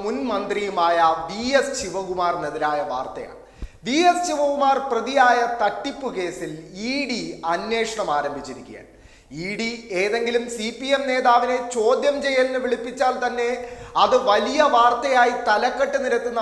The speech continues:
മാധ്യമങ്ങൾ ആരും തന്നെ ഒരു മുൻ, എ, മന്ത്രി കൂടിയായ കോൺഗ്രസ് നേതാവ് ഉൾപ്പെട്ട തട്ടിപ്പ് കേസ് ഇ ഡി അന്വേഷണം ആരംഭിച്ചിട്ട് ഒരു വാക്ക് ഇതുവരെ റിപ്പോർട്ട് ചെയ്ത് കണ്ടിട്ടില്ല. ആകെ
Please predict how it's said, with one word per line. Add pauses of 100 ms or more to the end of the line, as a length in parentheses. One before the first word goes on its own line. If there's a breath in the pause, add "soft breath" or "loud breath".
(120)
മാധ്യമങ്ങൾ (180)
ആരും
തന്നെ (460 loud breath)
ഒരു (120)
മുൻ, (360)
എ, (220)
മന്ത്രി
കൂടിയായ (380)
കോൺഗ്രസ്
നേതാവ്
ഉൾപ്പെട്ട (160)
തട്ടിപ്പ്
കേസ് (560 loud breath)
ഇ (120)
ഡി (140)
അന്വേഷണം (100)
ആരംഭിച്ചിട്ട് (320)
ഒരു (220)
വാക്ക് (360)
ഇതുവരെ (160)
റിപ്പോർട്ട്
ചെയ്ത്
കണ്ടിട്ടില്ല. (520 loud breath)
ആകെ